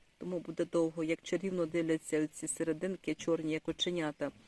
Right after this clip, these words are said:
під дощем намокли і такі блискучі, гарні. О, а я казала, що в мене магонія, немає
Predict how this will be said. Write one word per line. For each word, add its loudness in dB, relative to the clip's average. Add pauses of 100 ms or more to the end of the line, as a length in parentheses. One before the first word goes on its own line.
(260)
під -4
дощем 0 (180)
намокли 0
і -4
такі -4
блискучі, -4 (1080)
гарні. -10 (840)
О, 4 (880)
а 2
я 4 (720)
казала, 6
що 2
в 4
мене 4
магонія, 6 (420)
немає 4